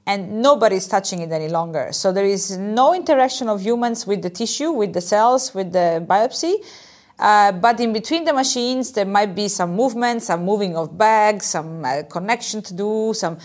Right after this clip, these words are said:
but there is no operator touching the tissue. So just to give you the very, very classical example, if the patient which is waiting for the skin is covid positive,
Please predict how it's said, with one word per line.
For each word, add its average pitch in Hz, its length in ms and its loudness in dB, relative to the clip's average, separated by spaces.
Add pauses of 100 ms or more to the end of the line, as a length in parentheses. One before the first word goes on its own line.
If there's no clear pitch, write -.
(300)
but 190 180 2
there 214 100 6
is 220 180 2
no 240 600 4
operator 214 600 0
touching 196 720 -6 (160)
the 180 80 -6
tissue. 175 480 -10
So 180 300 2
just 185 280 -4
to 185 120 -4
give 202 200 -6
you 196 120 -4
the 175 280 2 (120)
very, 202 420 4
very 202 300 2
classical 220 500 0
example, 359 540 0 (340)
if 233 220 -4
the 226 100 -4
patient 254 640 -2
which 220 220 -6
is - 360 -6
waiting 254 340 2
for 247 120 -4
the 208 100 -2
skin 220 260 -4
is 202 120 -4
covid 196 380 0
positive, 285 640 0